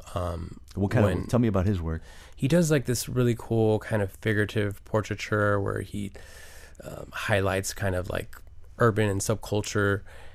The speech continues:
Speaker 1: and, and Miami. Um,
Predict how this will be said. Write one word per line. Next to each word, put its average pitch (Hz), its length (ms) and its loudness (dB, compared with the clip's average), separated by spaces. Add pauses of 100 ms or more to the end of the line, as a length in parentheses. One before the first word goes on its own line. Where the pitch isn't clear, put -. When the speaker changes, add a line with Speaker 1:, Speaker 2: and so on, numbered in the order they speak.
(140)
Speaker 1:
and, 98 420 -2
and 98 140 2
Miami. 98 680 4 (400)
Um, 90 380 -4